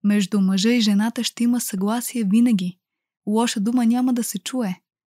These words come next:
Те ще прекарат блажен живот. Когато ви съединят хората, то ще бъде само да се усъвършенствате. Ще има между вас търкане, за да се изгладите, защото два остри камъка брашно не мелят.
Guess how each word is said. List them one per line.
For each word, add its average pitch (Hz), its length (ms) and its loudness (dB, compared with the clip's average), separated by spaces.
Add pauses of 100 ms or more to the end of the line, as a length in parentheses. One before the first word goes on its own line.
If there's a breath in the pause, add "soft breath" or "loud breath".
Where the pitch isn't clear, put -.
(140)
Те 254 120 0
ще - 160 -6
прекарат 233 640 -6
блажен 196 560 2
живот. 196 480 -2 (880)
Когато 226 360 0
ви 233 100 2
съединят 214 520 2
хората, 226 580 -2 (280)
то 240 120 -2
ще - 180 -4
бъде 220 260 0
само 247 340 0
да 220 120 0
се - 160 -6
усъвършенствате. 190 1120 -4 (640)
Ще - 240 -2
има 285 180 4
между 226 320 2
вас 247 300 -4
търкане, 202 680 -2
за 208 160 2
да 214 120 0
се 214 160 -2
изгладите, 208 680 -2 (520)
защото 214 420 -2
два 202 320 0
остри 214 280 -6
камъка 208 440 -2
брашно 214 420 -2
не 226 120 4
мелят. 220 440 -2